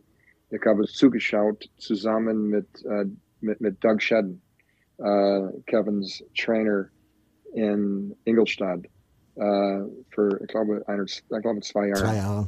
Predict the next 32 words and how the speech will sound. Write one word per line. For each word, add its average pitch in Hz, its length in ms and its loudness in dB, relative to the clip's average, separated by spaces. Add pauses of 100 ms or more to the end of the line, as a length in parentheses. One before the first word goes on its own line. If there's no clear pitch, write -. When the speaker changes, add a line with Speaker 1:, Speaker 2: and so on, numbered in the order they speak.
(140)
Speaker 1:
Ähm, 113 240 6
Speaker 2:
Mm-hmm. - 140 2
Speaker 1:
was 98 160 -2
ist, 98 120 -14 (300)
ja, 101 200 4 (160)
letztes 104 300 0
Jahr 101 120 4
war 101 80 2
Mark 98 240 0
French. 98 420 -2 (420)
Und 107 560 4 (200)
er, 107 280 6 (100)
er 107 120 0
sagte 98 340 -4
auch, 107 280 0
dass, - 320 -6
äh, 98 340 2 (540)
Kevin 101 240 4
ist - 160 -4
ein 98 60 -4
hervorragender 101 520 4
Torhüter. - 520 -2 (480)
Ähm, 110 460 4 (280)
und 110 540 2 (420)
er 110 140 4
meinte 107 300 2
auch, 120 280 4
dass - 260 -4
mit 107 260 -4 (440)
Andy 110 340 2
Janneke 107 540 0 (200)
zusammen, 113 680 -2